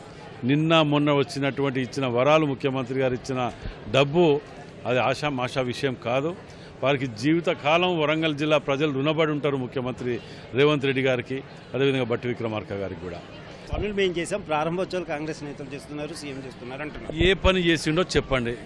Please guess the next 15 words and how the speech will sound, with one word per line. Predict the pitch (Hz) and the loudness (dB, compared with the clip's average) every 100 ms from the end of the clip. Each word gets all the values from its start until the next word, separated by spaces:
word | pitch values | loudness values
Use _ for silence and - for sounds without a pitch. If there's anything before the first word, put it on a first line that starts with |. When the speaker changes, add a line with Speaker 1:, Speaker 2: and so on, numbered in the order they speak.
| 151 | -8
Speaker 1:
ఇప్పుడు | 139 156 | -4 0
ఇన్ని | 156 160 165 | 2 2 0
ప్రకటించినాం, | 147 143 160 180 151 156 147 - - - 135 | 2 2 2 2 2 0 -2 -6 -16 -8 2
ఎయిర్‌పోర్ట్ | 170 165 185 - | 2 4 0 2
పని | 160 170 | 4 6
ఏమైనా | 175 170 | 6 4
చేసిండా? | 156 151 160 151 156 135 - - - - - - - - - - - | 2 2 2 6 6 6 2 -12 -18 -18 -18 -18 -18 -18 -18 -18 2
ఓఆర్ఆర్ | 147 175 190 180 | 6 8 8 8
చేసిండా? | 160 151 160 156 160 | 6 2 4 6 6
మాస్టర్ | 131 123 170 175 180 | 6 4 2 4 2
ప్లాన్ | 185 180 151 | 4 4 4
చేసిండా? | 156 151 143 160 156 - - - | 2 2 6 6 6 2 -12 0
నయీంనగర్ | 135 175 180 180 | 4 6 8 6
బ్రిడ్జ్ | 143 165 175 | 6 4 6
చేసిండా? | 190 180 165 156 160 156 | 6 6 4 6 6 6